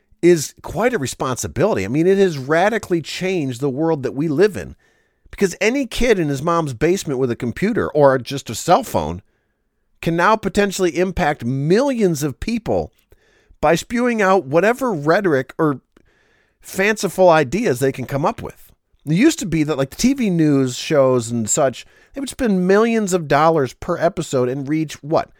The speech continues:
five hundred thousand people. That, that's a huge audience. But now, <laughs> one person with a following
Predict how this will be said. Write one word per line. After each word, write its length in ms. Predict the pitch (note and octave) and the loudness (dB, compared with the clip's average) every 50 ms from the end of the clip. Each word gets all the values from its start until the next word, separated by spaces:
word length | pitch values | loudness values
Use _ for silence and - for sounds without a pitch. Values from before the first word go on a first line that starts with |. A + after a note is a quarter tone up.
| _ _ _ | _ _ _
five 360 | _ - - C3+ D#3+ F#3+ F#3 | _ -6 -2 0 0 0 -2
hundred 280 | G#3+ G#3 G3 F3 D3+ | -2 -2 -2 -2 -2
thousand 480 | - - D#3+ C#3 D3+ D#3 C#3+ C#3 A#2+ - | 0 0 2 4 4 2 2 -2 -6 -8
people. 420 | - - C#3 B2 - - - - _ _ _ _ _ _ _ - | -8 -8 -10 -10 -10 -16 -18 -20 _ _ _ _ _ _ _ -4
That, 180 | - F3+ G#3 - | -4 -2 -2 0
that's 240 | F#3+ G#3 B3 - | -2 -2 -2 -2
a 60 | - B2+ | -6 -8
huge 460 | - - - - A#3 A3+ A3 F3 - | -8 -10 -8 -4 -2 -2 -2 -2 0
audience. 580 | - A2 G2+ F2 C2+ G1+ - - - - - _ _ _ _ _ - | 0 2 2 0 -2 -6 -16 -20 -20 -20 -20 _ _ _ _ _ -2
But 120 | - D#3+ | 0 2
now, 360 | E3 F3+ G3+ B3 B3+ G3+ D3 C3 | 4 4 4 4 4 4 4 2
<laughs> 440 | C3+ - - - - - - C#3+ | 2 2 2 2 2 0 -4 -4
one 300 | C3+ C#3 F#3 G3+ A#3+ A#3 | 0 2 2 2 0 -2
person 480 | A3+ - B3+ A#3 A3 - - G3+ E3 D#3+ | -4 0 0 2 2 0 0 -2 0 2
with 140 | D#3+ D#3+ D3 | 2 2 2
a 40 | B2+ | 0
following 720 | - - - F#3 A3 G#3 G3+ F#3 D#3 C3+ B2 A#2 A2+ | 0 2 4 4 6 6 6 4 4 4 2 0 -2